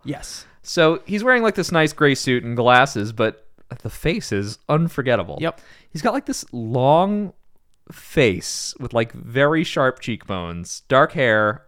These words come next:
Speaker 2: olive skin. He's got, like, these dark hoods over his eyes, which could be eyebrows, but they aren't.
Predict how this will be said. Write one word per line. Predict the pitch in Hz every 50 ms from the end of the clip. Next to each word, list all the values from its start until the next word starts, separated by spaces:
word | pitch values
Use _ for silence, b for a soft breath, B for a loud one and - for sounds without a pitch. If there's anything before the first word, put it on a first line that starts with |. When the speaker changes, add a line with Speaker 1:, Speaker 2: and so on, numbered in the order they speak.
| _
Speaker 2:
olive | 117 113 120 131 147 143 143
skin. | - - - 104 92 90 85 85 82 98 b b b b b b b b
He's | - 123 -
got, | - 170
like, | 147 220 -
these | - 214 175 135
dark | 113 131 127 127 131 165 -
hoods | - - - - 127 123 135 143 147 175
over | 147 151 170 151 165 170
his | 190 170 151 156
eyes, | 156 143 151 156 160 165 160 - -
which | 113 107 - - - _ _
could | - - - 175 185 277
be | 302 302 330
eyebrows, | 285 311 320 320 320 320 285 285 285 285 269 -
but | - - -
they | 131 -
aren't. | - 101 135 165 190 220 220 - - -